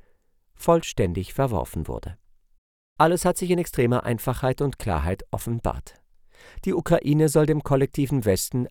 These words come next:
ein Blutzoll bezahlen. Entsprechend verbergen ukrainische Politiker nicht,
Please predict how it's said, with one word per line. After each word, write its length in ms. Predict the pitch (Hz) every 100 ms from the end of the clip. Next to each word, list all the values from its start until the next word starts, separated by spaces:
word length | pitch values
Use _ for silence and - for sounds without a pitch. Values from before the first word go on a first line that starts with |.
| _
ein 300 | 120 120 - -
Blutzoll 520 | 147 151 - 98 65
bezahlen. 520 | - - 60 - 98 _ _ _ _ _ - -
Entsprechend 640 | 160 165 - 190 190 110 -
verbergen 560 | - 85 95 143 143 65
ukrainische 640 | - 80 - 143 - -
Politiker 580 | - 101 139 147 135 131
nicht, 260 | 135 -